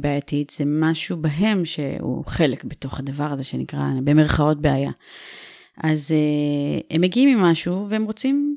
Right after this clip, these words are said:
שנעזור להם לפתור אותו בעצם, להשתחרר ממנו. ואני מזהה שעוד בן אדם ועוד בן אדם, לא משנה מה הם מביאים, יש איזשהו מכנה משותף שחוזר על עצמו,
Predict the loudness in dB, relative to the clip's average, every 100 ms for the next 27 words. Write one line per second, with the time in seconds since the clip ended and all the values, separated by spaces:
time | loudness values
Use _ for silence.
0 | -8 -2 2 2 2 2 4 4 4 4
1 | 4 2 2 0 6 6 6 2 -2 -2
2 | -6 -12 -20 _ _ _ _ _ _ _
3 | -20 _ -8 -4 -4 0 2 4 4 2
4 | -6 -14 _ _ -20 -20 -20 _ _ -16
5 | -14 -4 0 2 0 0 0 2 0 0
6 | 0 0 -2 -4 -2 0 0 0 0 -2
7 | -2 -4 -2 -2 0 2 0 0 -2 0
8 | 2 4 4 2 2 0 2 2 0 -4
9 | -12 _ _ -6 -4 -4 -6 -6 -4 -2
10 | -2 0 0 0 0 -2 -2 -2 -4 -16
11 | -20 _ _ -12 -6 -6 -4 -4 -4 -6
12 | -6 -8